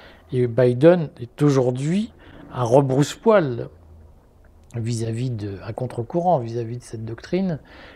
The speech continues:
puisque, euh, il se fait l'adepte du big government,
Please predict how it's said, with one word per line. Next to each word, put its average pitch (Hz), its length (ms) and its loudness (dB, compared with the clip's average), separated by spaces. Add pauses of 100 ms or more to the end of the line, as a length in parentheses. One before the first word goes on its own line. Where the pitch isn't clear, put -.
(140)
puisque, - 320 -6
euh, 127 800 0 (140)
il 123 140 -6
se 127 160 -4
fait 143 200 -2
l'adepte 135 460 0 (160)
du 139 100 -4
big 147 260 0
government, 127 840 0